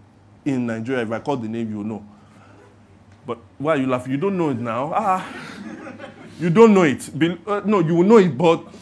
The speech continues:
you know now. Uh, don't put me in trouble. Anyway, this person was working there. And the founder of the place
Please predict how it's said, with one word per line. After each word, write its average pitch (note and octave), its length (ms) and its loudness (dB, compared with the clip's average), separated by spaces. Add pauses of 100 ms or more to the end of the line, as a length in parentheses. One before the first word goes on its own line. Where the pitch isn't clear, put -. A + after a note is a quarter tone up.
(100)
you E3 140 -2
know F3+ 160 2
now. B2 500 -2
Uh, D#3+ 120 -2
don't F3 200 0
put D#3+ 100 -2
me C3 60 -2
in A#2 60 -4
trouble. A#2 260 -6
Anyway, E3+ 240 -2
this D3+ 180 -4
person E3 280 -2
was C#3 80 0
working C#3+ 340 0
there. G#2+ 160 -6 (560)
And G#3 460 6 (1160)
the E3+ 100 2
founder D#4 320 6
of D#3 140 6
the C#3+ 60 0
place D#3 320 0